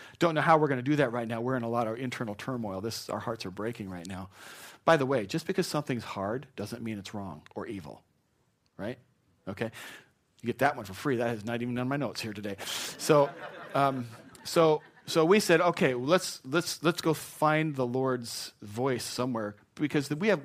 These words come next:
we get to stand on, there's a whole boatload of promises in this book. One of them is that the Lord orders the steps of the righteous, not claiming to be righteous, but believing by Jesus we are righteous, and the Lord will order our steps. So we hopped in the car and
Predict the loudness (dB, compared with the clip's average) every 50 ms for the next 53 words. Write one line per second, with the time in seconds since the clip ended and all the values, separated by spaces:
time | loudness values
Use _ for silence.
0 | -2 -2 0 2 2 0 0 -2 -2 0 0 2 2 0 0 -2 -4 -10 -16 -14
1 | -12 -12 -12 -4 0 0 2 2 0 2 4 4 4 6 4 2 -2 -6 -12 0
2 | 6 6 6 6 4 0 0 0 0 0 -2 -4 -6 -6 -6 -6 -6 -6 0 2
3 | 2 2 2 0 -4 -4 -6 -6 -6 -6 -8 -10 -6 -4 -2 -2 -2 -2 -6 -18
4 | -20 -20 -20 -10 _ 0 2 2 2 2 0 0 0 0 -2 -2 -4 -4 -4 -4
5 | -2 -2 -2 -2 -2 -2 -4 -4 -6 -6 -8 -6 -4 -4 -4 -4 -6 -12 -6 -4
6 | -2 -2 -4 -4 -8 -12 -12 -12 -14 -14 -16 _ _ _ -2 -2 -2 -2 -2 -12
7 | _ -10 -4 -2 0 0 0 -4 -4 -6 -6 0 2 2 2 2 -2 -10 -10 -10
8 | -10 -8 -6 -4 -4 -2 -2 -4 -4 -6 -8 -10 -8 -4 -2 -2 -2 -2 -2 -2
9 | -2 -4 -6 -6 -2 0 0 0 2 0 -2 -4 -4 -8 -10 -12 -12 -16 -18 -18
10 | -18 -16 -4 0 2 6 6 6 6 6 4 4 4 4 4 4 2 2 2 4
11 | 4 4 4 4 -4 -16 -18 -18 -12 -2 0 2 2 2 4 6 6 6 6 2
12 | -6 -6 -2 2 4 6 6 6 4 4 0